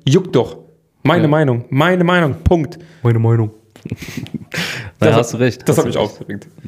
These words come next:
Speaker 2: Das war dein Aufreger der Woche. Ja,
Speaker 1: Grüße
Speaker 2: in,
Speaker 1: gehen raus.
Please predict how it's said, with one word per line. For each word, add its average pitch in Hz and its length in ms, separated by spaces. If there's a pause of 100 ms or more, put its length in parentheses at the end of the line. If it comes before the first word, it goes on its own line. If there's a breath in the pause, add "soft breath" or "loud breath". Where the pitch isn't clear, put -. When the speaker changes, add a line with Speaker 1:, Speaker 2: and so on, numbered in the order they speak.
Speaker 2:
Das 107 200
war 104 140
dein 101 160
Aufreger 98 400
der 95 120
Woche. 95 320
Ja, - 120
Speaker 1:
Grüße 107 300
Speaker 2:
in, 107 60
Speaker 1:
gehen 117 100
raus. 104 360